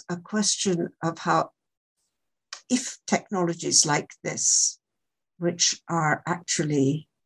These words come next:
not survivals unchanged from ancient times, but adaptations to, uh,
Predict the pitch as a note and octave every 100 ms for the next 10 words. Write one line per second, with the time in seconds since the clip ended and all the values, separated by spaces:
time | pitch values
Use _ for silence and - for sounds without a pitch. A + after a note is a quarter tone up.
0 | _ - G3 E3 - _ _ _ _ -
1 | - E3 D#3+ D#3 F3+ E3+ D#3 E3 - -
2 | - _ _ _ _ _ _ _ - D#3
3 | C#3 - D#3 D#3+ D3+ C3 - D3+ - D#3
4 | D#3+ - D3+ - - E3+ C#3 B2+ C3 -
5 | - - _ _ _ _ _ - D3+ -
6 | - - _ _ - F3 C3 - - F#3+
7 | - - A#2 - - - - _ _ _
8 | _ _ _ _ _ - - E3+ D3 C3+
9 | C3+ C#3 C#3 _ _ _ _ _ _ _
10 | _ - D3+ C#3+ C#3+ C3